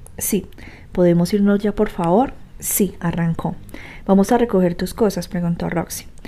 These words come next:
"Sí", respondió Ricky. No sabía si podría abrir la puerta de su habitación sin morir. No sabía si la muerte lo esperaba adentro o no. Sabía que esa noche lo estaba esperando en algún lugar. Capítulo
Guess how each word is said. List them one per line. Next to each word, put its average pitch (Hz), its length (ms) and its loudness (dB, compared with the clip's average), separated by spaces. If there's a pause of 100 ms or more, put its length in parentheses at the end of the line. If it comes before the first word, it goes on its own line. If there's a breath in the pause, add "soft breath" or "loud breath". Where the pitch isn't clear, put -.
(340 loud breath)
"Sí", 285 260 0
respondió 180 460 0
Ricky. 180 320 0
No 175 140 0
sabía 202 300 2
si 208 100 -2
podría 175 380 -2
abrir 190 180 0
la 190 100 0
puerta 202 240 -4
de 196 60 -2
su 196 100 -4
habitación 175 460 -4
sin 175 180 -4
morir. 185 380 -2 (420 loud breath)
No 180 140 0
sabía 202 320 6
si 202 120 0
la 175 120 0
muerte 175 340 0
lo 208 80 0
esperaba 180 440 -2
adentro 208 380 2
o 170 120 0
no. 175 240 0
Sabía 180 340 0
que 208 120 -6
esa 214 140 2
noche 226 280 2
lo 196 100 0
estaba 214 500 -2
esperando 208 540 0
en 185 80 2
algún 165 320 0
lugar. 165 420 -4 (1160 loud breath)
Capítulo 240 640 4